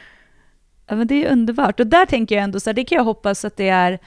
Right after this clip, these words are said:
också någonting som håller vid sen, att man också kanske har skapat förutsättningar för att ha saker hemma, eh, och faktiskt tycker att det är helt fine att göra det och träna hemma. Det beror ju också såklart på vad man har haft för, ehm,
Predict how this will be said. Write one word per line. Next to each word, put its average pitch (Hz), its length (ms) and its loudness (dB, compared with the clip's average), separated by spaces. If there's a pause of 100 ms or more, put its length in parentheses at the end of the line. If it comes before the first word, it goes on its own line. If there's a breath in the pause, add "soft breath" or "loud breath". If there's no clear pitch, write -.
(500 soft breath)
också - 300 -2
någonting 190 440 0
som 190 180 -2
håller 196 240 2
vid 233 340 0
sen, 196 340 0
att 190 100 -4
man 202 140 0
också - 180 -6
kanske 214 200 0
har 208 40 -2
skapat 214 400 -2
förutsättningar 220 1120 2
för 196 120 0
att - 80 -6
ha 302 300 4 (120)
saker 180 440 0
hemma, 170 420 2 (480 soft breath)
eh, 175 200 0
och - 140 -2
faktiskt 190 320 -2
tycker 185 220 0
att 180 80 0
det 202 80 -2
är 180 40 2
helt 175 220 -2 (200)
fine 113 180 -4
att 185 140 -4
göra 226 280 6
det 143 140 0
och 180 80 -2
träna 226 280 4
hemma. 175 240 4
Det 214 100 0
beror 285 180 2
ju 339 80 4
också 339 220 -4
såklart - 340 0
på 202 100 -4
vad 190 160 -2
man 185 120 0
har 185 60 -2
haft 180 240 -4
för, 175 240 0 (480 loud breath)
ehm, 180 540 0